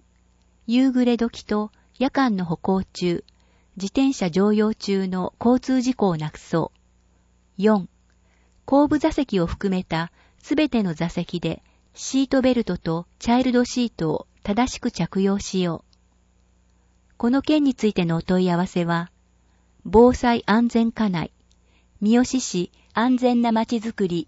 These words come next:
推進協議会まで。電話、三二八零四六、ファックス、七六五七零二。県営名古屋空港へは、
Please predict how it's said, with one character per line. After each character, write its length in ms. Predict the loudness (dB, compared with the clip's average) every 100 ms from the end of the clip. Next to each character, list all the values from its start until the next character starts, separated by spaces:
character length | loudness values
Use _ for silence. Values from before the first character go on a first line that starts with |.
| _
推 280 | -8 -2 -2
進 260 | 0 -2
協 240 | 0 2 2
議 140 | 0
会 240 | 0 0 0
ま 120 | -2
で。 200 | -4 -8 _ _ _ _ _ _ _ _ 0
電 300 | 2 2 2
話、 240 | 0 0 _ _ _ _ _
三 460 | 2 4 4 2
二 300 | 2 0 -2 _ _ _
八 380 | -8 -6 -2 0
零 240 | 0 -2 -6 -20 _ 0
四 300 | 2 2 0
六、 400 | -4 -4 -6 -6 _ _ _ _ -4
フ 120 | 0
ァ 40 | 0
ッ 20 | -4
ク 80 |
ス、 300 | -16 -6 -6 -6 _ _ _ _ -4
七 340 | 0 2 2
六 400 | 2 -2 -4 -8 -8 _ _ -2
五 280 | 2 4 4
七 400 | 2 0 -4 -6 _ _ _
零 280 | -2 0 2
二。 300 | 0 -2 -4 _ _ _ _ _ _ _ _ _ _ _ _ _ _ _ _ _ _ _ _ -2
県 360 | 0 2 2
営 220 | 2 0 0
名 140 | 0
古 140 | 4 4
屋 100 | 4
空 240 | 4 2
港 280 | 4 2 2
へ 120 | 0
は、 260 | 0 -2